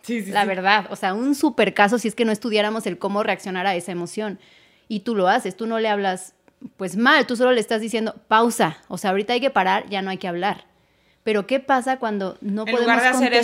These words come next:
Speaker 2: contenernos?
Speaker 3: das una nalgada, das un
Speaker 2: Exacto.
Speaker 3: pellizco,
Speaker 2: O
Speaker 3: avientas
Speaker 2: yo
Speaker 3: la
Speaker 2: pienso que
Speaker 3: chancla.
Speaker 2: hasta hay mujeres que voltean y le dan el manazo en la boca al niño.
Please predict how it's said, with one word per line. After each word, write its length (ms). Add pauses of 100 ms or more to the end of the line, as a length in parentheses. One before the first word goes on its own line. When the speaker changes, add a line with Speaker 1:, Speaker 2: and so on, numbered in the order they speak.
(120)
Speaker 2:
contenernos? 80
Speaker 3:
das 260
una 200
nalgada, 520
das 160
un 80
Speaker 2:
Exacto. 220
Speaker 3:
pellizco, 420
Speaker 2:
O 160
Speaker 3:
avientas 440
Speaker 2:
yo 80
Speaker 3:
la 80
Speaker 2:
pienso 240
que 140
Speaker 3:
chancla. 60
Speaker 2:
hasta 160
hay 100
mujeres 460
que 80
voltean 340
y 60
le 120
dan 180
el 80
manazo 320
en 60
la 100
boca 260
al 100
niño. 440